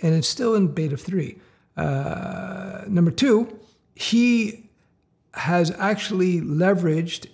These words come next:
A I to speed up the production of the, the coding, and he's now leveraging A I in his app. So his, his app is using G P T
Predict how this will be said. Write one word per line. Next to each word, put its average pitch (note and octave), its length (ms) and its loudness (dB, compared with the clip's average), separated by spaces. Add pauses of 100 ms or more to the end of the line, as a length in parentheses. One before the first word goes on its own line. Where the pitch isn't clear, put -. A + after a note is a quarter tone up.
(140)
A F3 200 2
I D#3 360 2
to F#3 160 -6
speed D#3+ 300 0
up D#3+ 140 0
the D3+ 60 -6
production C#3+ 580 -2
of D3 120 -4
the, C#3+ 460 -6
the D#3 100 -8
coding, E3 440 -2 (720)
and F#3+ 360 6
he's F3+ 320 2
now F#3 260 2
leveraging E3 600 2
A D3+ 240 0
I D#3 460 0 (580)
in G3+ 200 8
his F#3 280 4
app. G3 400 -4 (280)
So E3+ 200 -2
his, F#3+ 320 4 (400)
his F#3+ 440 2
app E3 460 0
is C#3+ 200 2
using D3+ 600 2 (460)
G C3 180 2
P D#3 120 -2
T F#3 500 -2